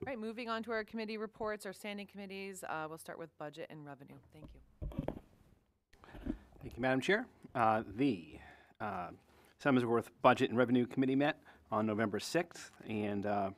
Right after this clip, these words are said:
Speaker 2: really what the business administrator said, <laughs> I could stop there.
Speaker 1: <laughs>
Speaker 2: However, I won't. Um, the, um, so the committee is recommending, as was indicated to the full board,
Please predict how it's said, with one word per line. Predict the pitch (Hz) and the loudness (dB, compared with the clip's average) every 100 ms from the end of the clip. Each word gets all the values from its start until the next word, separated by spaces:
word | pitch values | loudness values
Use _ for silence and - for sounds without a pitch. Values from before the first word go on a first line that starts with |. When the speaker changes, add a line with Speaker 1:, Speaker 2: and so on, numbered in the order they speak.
| _ | _
Speaker 2:
really | 117 127 123 | 0 2 4
what | 113 107 | 2 0
the | 98 | -2
business | 113 110 | -4 -2
administrator | 113 104 - 98 104 | -2 -2 -2 0 0
said, | 117 104 123 _ | 2 0 -2 _
<laughs> | - - - 131 | -12 -12 -4 -2
I | |
could | 117 113 | -2 0
stop | 113 - | 0 0
there. | 90 87 - - | -4 -8 -8 -12
Speaker 1:
<laughs> | - | 0
Speaker 2:
However, | 254 202 139 127 120 | 8 10 10 8 4
I | 113 | 0
won't. | 92 - - - - 233 - - 302 - 320 254 - - - | -4 -8 -8 -14 -14 -8 -6 -4 -4 -4 -6 -6 -8 -8 2
Um, | 113 110 113 113 113 110 - - - - - - | 8 10 10 8 4 -2 -12 -20 -20 -20 -20 -10
the, | 120 120 120 117 110 | 2 4 4 4 4
um, | 110 107 104 101 104 - _ | 2 2 -2 -4 -6 -10 _
so | - 143 | 0 6
the | 135 | 6
committee | 151 151 151 143 120 - - - | 8 8 10 8 6 0 -14 -2
is | 127 110 | 0 4
recommending, | 123 123 113 101 90 101 113 - | 2 4 2 0 -2 -6 -8 -8
as | 101 95 | -6 -4
was | 98 92 | -4 -4
indicated | 95 95 101 90 90 | -6 -4 -4 -4 -4
to | - | -4
the | 107 | -6
full | - 123 120 | 2 4 6
board, | 139 92 87 | 4 2 0